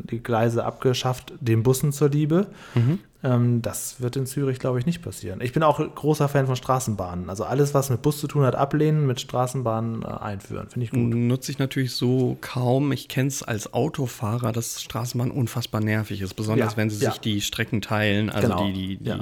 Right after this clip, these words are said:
Speaker 1: das, als Autofahrer ist eine Straßenbahn nervig, denn da kannst du immer nur gegen verlieren.
Speaker 2: Ja, ist so.
Speaker 1: Und die sind
Speaker 2: Es
Speaker 1: dann
Speaker 2: ist
Speaker 1: auch noch
Speaker 2: wirklich
Speaker 1: in der Mitte, dann kommst du auch nicht, kannst nicht richtig abbiegen, weil die Straßenbahn dann dazwischen fährt. Ja, ja.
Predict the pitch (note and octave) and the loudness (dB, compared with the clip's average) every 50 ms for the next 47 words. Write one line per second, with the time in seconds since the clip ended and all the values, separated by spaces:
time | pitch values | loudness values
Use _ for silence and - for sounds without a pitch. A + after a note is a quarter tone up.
0 | G2 - A#2+ A#2 - A#2 C3 B2 C3 C3 D#3 E3 E3+ D#3 - D3+ C#3+ C3+ C3 C3 | -4 -4 -4 -4 -2 -2 -2 0 2 4 4 6 6 4 4 2 2 2 2 0
1 | - C3+ B2 - - B2+ A#2+ A#2 B2+ A#2+ A#2 G#2+ G#2 G#2+ A2+ B2+ C3 - C3+ C3+ | 0 -2 -2 -2 0 0 0 2 2 0 0 0 0 2 2 0 2 0 0 0
2 | A#2 A2 A#2+ A#2+ A#2+ C3 B2+ A#2+ - - C#3+ B2 A#2+ A#2 A2+ A2+ G#2+ G#2 A2+ G#2 | 0 0 0 0 0 0 -2 -2 -2 -2 0 2 4 4 4 2 2 0 0 0
3 | - - A#2 A2 G#2+ G#2+ G#2+ G#2+ G#2 G2+ - - - D3+ A2 A2 A2 A2 G#2+ - | 4 4 4 4 6 4 6 6 4 4 0 0 -2 0 4 6 6 6 6 6
4 | - D#3 D#3 - - C#3+ B2+ B2 C3+ C#3 C3+ D3 C#3+ C#3+ C#3 C#3 C#3 C#3 D3 C#3 | 4 2 2 4 4 4 6 8 8 8 10 10 8 8 8 8 8 8 8 6
5 | C#3+ C#3 C3+ C3 B2 B2+ C#3+ F3 E3+ - D#3+ D3+ C3+ C3+ - C#3+ C#3 - - A#2 | 6 6 8 8 8 10 8 8 8 6 4 4 4 4 2 0 0 0 -2 -2
6 | A#2+ - C3+ B2+ - - C3 B2 - B2 A#2 B2+ B2 A#2+ A#2 A2+ A2+ - - D3+ | 0 0 0 -2 0 -2 -4 -2 0 -2 0 2 0 0 2 0 -2 0 4 4
7 | D3+ C#3+ C3+ B2 A2+ A#2 A#2 A#2 - A#2+ B2 C3+ - D3 C#3 C3+ C3 C3 C3 B2+ | 6 6 6 6 6 4 4 2 0 -2 -2 -2 0 2 4 4 4 6 6 6
8 | B2 B2 A#2 A#2 - - C3+ A#2+ B2 B2 A#2 - A#2+ A#2+ A#2+ A#2 A2 G#2 F#2+ F#2 | 6 6 4 2 2 -2 -2 0 0 -2 0 0 2 2 2 2 0 -2 -4 -2
9 | F#2+ F#2+ F#2 G2 - | -6 -6 -8 -10 -14